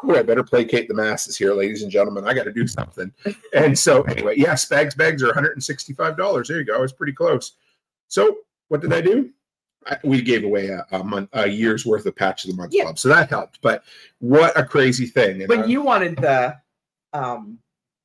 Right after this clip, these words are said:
Speaker 1: Oh, the
Speaker 2: the, the
Speaker 1: tactical shield
Speaker 2: the
Speaker 1: from
Speaker 2: tactical
Speaker 1: Reliance.
Speaker 2: shield.
Speaker 1: Oh, man.
Speaker 2: And I wanted to get you the, uh,
Speaker 1: The TAC response
Speaker 2: the
Speaker 1: certificate.
Speaker 2: tac
Speaker 1: Yeah.
Speaker 2: response certificate.
Speaker 1: But I
Speaker 2: It's gonna
Speaker 1: love
Speaker 2: fix
Speaker 1: this. Uh, this was the only one that I jokingly said,
Speaker 2: <laughs>
Speaker 1: "Hey, look what I won."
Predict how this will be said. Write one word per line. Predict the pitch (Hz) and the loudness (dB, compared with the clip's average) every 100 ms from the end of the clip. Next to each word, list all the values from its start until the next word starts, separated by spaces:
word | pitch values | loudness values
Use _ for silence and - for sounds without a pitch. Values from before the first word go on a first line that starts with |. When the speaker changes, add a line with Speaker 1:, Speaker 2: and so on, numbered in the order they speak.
| _ _ _ _ - | _ _ _ _ 4
Speaker 1:
Oh, | 160 165 160 143 | 10 12 12 10
the | 120 104 | 8 4
Speaker 2:
the, | |
the | - | 2
Speaker 1:
tactical | - 180 151 156 170 156 | 2 0 2 0 0 0
shield | 135 135 117 | 2 4 4
Speaker 2:
the | 202 | 4
Speaker 1:
from | 117 | 0
Speaker 2:
tactical | 117 117 120 | 0 2 2
Speaker 1:
Reliance. | 131 123 120 | 2 0 -2
Speaker 2:
shield. | - 202 147 | -4 -2 2
Speaker 1:
Oh, | 123 131 127 113 98 90 | 4 6 4 4 2 0
man. | 92 101 104 107 | -2 -2 0 0
Speaker 2:
And | 175 | -4
I | 226 | -6
wanted | 226 180 165 | -4 -6 -6
to | |
get | 156 147 | -6 -6
you | 147 | -8
the, | 139 127 123 117 127 | -6 -4 -4 -6 -6
uh, | 120 113 110 117 - _ _ | -8 -8 -10 -14 -18 _ _
Speaker 1:
The | 123 | -8
TAC | - 110 - | -4 -2 -4
response | - - 101 - | -6 -2 -2 -2
Speaker 2:
the | 175 | 0
Speaker 1:
certificate. | 120 185 185 185 | 2 4 4 4
Speaker 2:
tac | 113 | 2
Speaker 1:
Yeah. | |
Speaker 2:
response | 131 180 - | 2 0 -2
certificate. | - 104 - - - - | -8 -12 -12 -16 -4 0
Speaker 1:
But | 165 | 2
I | 135 | 0
Speaker 2:
It's | 143 | 0
gonna | 135 123 | 2 4
Speaker 1:
love | 135 143 131 110 | 6 6 4 2
Speaker 2:
fix | 160 120 | 0 2
Speaker 1:
this. | 113 82 - | 2 0 -4
Uh, | 127 | -2
this | 135 185 | 0 2
was | 214 - | 0 -2
the | 156 160 | 0 2
only | 175 185 175 | 4 4 4
one | 156 156 | 4 4
that | 131 | 2
I | 117 | 0
jokingly | 117 131 131 131 127 120 113 | 0 0 0 0 -2 -2 -2
said, | 127 113 104 - - _ | 0 2 2 -2 -10 _
Speaker 2:
<laughs> | _ 254 | _ -2
Speaker 1:
"Hey, | 247 180 | 2 4
look | 175 202 | 2 2
what | 180 | 0
I | 214 - | 0 -2
won." | 151 120 107 - | -2 0 -4 -8